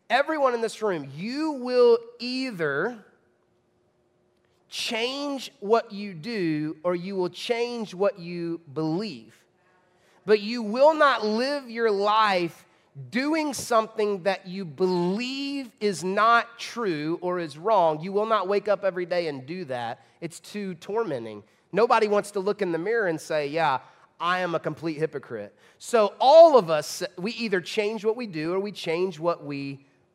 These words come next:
believe, right? Can I give you just an example? I wanna get just, I'm try to, I'm just,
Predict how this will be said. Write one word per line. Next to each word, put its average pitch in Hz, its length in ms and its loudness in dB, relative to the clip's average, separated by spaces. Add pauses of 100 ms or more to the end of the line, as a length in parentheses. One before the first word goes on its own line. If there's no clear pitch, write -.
believe, 165 600 -2 (1200)
right? 151 300 -2 (380)
Can 165 120 -2
I 151 40 0
give 165 180 -6
you 170 60 -10
just 170 200 -8
an 185 60 -2
example? 147 440 -6
I 117 40 -10
wanna 135 160 -6
get 131 200 -12
just, 123 280 -20 (260)
I'm 139 200 -14
try 147 200 -8
to, 127 240 -6
I'm 131 140 -16
just, 131 180 -20